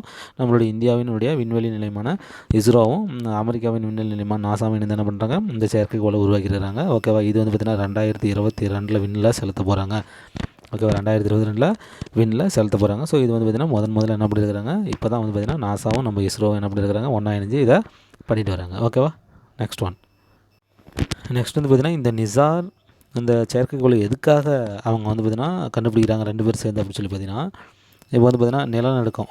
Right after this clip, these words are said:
பூமியில என்ன பண்ணா நிலநடுக்கம் ஏற்படுது. ஓகேவா? அதுக்கடுத்து என்னன்னு பார்த்தீங்கன்னா, இந்த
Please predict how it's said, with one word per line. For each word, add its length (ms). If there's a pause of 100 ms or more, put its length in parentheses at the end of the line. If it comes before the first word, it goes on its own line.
(120)
பூமியில 420
என்ன 200
பண்ணா 380 (420)
நிலநடுக்கம் 800
ஏற்படுது. 720 (500)
ஓகேவா? 380 (440)
அதுக்கடுத்து 320
என்னன்னு 220
பார்த்தீங்கன்னா, 380 (180)
இந்த 560